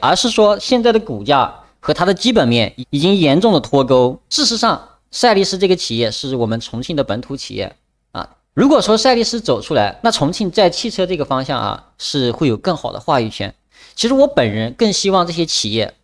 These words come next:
走得更好、更强，甚至做得更大。但实质上哈，我们做股票的时候要实事求是啊，这些企业成长性是很好的，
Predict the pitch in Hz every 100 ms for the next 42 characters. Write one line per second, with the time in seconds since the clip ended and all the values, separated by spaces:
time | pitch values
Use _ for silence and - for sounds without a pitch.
0 | _ - 110 117 - 175 - 104 - _
1 | - 160 127 107 98 - _ - 143 131
2 | 117 185 123 170 139 147 113 - - -
3 | - 294 262 - 131 214 214 165 120 110
4 | 110 110 123 - _ - 202 135 104 180
5 | 127 110 107 95 - 131 120 - 113 -
6 | 139 - 110 - 113 98 _ _ _ _
7 | _ 123 104 247 233 240 - 110 117 -
8 | - 135 170 107 147 131 139 123 117 117
9 | - -